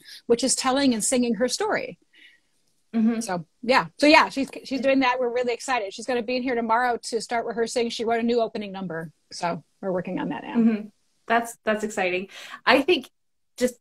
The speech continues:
Speaker 2: my opinion, I think you're uniquely qualified to do stuff like this just because of how, the performing that you've done. What I know of you a little bit, like, you have done cabaret shows yourself. Correct me if I'm wrong.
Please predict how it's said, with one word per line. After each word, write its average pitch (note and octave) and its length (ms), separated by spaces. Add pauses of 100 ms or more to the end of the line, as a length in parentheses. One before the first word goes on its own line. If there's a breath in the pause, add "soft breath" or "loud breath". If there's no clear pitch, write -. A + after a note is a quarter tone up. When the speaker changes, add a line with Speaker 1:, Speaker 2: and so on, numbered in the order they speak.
Speaker 2:
my G#3+ 240
opinion, G#3 500
I A3 120
think B3+ 280
you're A#3 160
uniquely A3 640
qualified G3 800
to G3+ 160
do G3+ 320
stuff G3+ 380
like F#3 180
this F3 260
just - 220
because G#3 360
of F#3 240
how, - 280
the G3 180
performing A3+ 540
that - 140
you've A3 160
done. F3+ 260
What F#3+ 140
I G3 100
know G#3+ 240
of G#3 180
you G#3 200
a - 20
little G3 240
bit, F3+ 240
like, F#3 240
you G#3 160
have G#3+ 140
done A3 160
cabaret G#3 400
shows G3 340
yourself. F3+ 640 (380 loud breath)
Correct A3+ 320
me G#3+ 80
if G3+ 100
I'm F#3 140
wrong. E3 240